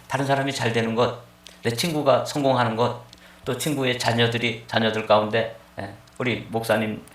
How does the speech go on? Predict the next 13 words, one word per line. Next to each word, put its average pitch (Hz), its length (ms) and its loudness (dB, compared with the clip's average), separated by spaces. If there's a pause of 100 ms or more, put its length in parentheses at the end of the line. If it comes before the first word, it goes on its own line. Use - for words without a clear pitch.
(300)
에, - 80 -14 (300)
중에 110 200 -4
한 110 180 -2
분은 113 280 0 (500)
딸이 123 200 8
셋이 123 280 -2
있는데 110 520 -2
셋 - 320 -4
다, - 320 6 (340)
아, - 240 -6 (180)
하버드에 92 680 4 (340)
다 85 60 -12
들어가서 92 560 -6